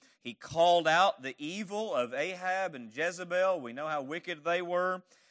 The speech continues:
He defeated the prophets of Baal, uh, there on Mount Carmel. And, uh, the Bible tells us that John the Baptist, in his birth announcement,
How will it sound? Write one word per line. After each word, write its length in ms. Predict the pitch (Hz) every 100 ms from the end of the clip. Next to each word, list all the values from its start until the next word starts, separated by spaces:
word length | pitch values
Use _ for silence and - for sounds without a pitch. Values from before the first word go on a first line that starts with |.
| _
He 100 | -
defeated 560 | 131 127 - 170 190 190
the 80 | 156
prophets 500 | - 175 180 185 156
of 240 | 127 101
Baal, 460 | 131 156 180 214 226 _ _ -
uh, 480 | 123 127 123 127 123
there 280 | 123 151
on 160 | 160 147
Mount 280 | 147 151 -
Carmel. 640 | - 165 185 208 214 214 _ _ _
And, 280 | - 135 139
uh, 180 | 139 143
the 120 | 135
Bible 400 | 139 160 220 208
tells 460 | 165 190 175 170 160
us 360 | 202 190 - 139
that 320 | 147 151 - _ 127
John 360 | 117 151 196
the 80 | 190
Baptist, 580 | 165 180 208 156 151 -
in 80 | 131
his 180 | 170 180
birth 300 | 160 202 175
announcement, 580 | 156 190 202 151 156